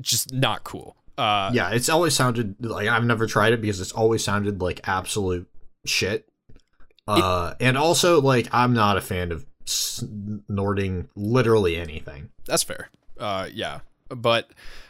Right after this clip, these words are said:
Speaker 1: I mean, you can shoot it. You can shoot it right in your neck. I've seen that on,
Speaker 2: Yeah,
Speaker 1: uh,
Speaker 2: I don't wanna do that either.
Speaker 1: <laughs> I've
Speaker 2: Uh,
Speaker 1: seen that on
Speaker 2: anything,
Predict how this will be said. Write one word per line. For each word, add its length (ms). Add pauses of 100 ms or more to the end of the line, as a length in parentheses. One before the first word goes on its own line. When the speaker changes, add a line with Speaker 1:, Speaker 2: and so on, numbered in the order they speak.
(100)
Speaker 1:
I 40
mean, 160
you 80
can 140
shoot 320
it. 160 (220)
You 80
can 100
shoot 220
it 40
right 200
in 60
your 100
neck. 300
I've 120
seen 220
that 200
on, 120
Speaker 2:
Yeah, 160
Speaker 1:
uh, 140
Speaker 2:
I 40
don't 180
wanna 220
do 120
that 220
either. 420
Speaker 1:
<laughs> 100
I've 80
Speaker 2:
Uh, 420
Speaker 1:
seen 120
that 220
on 160 (240)
Speaker 2:
anything, 340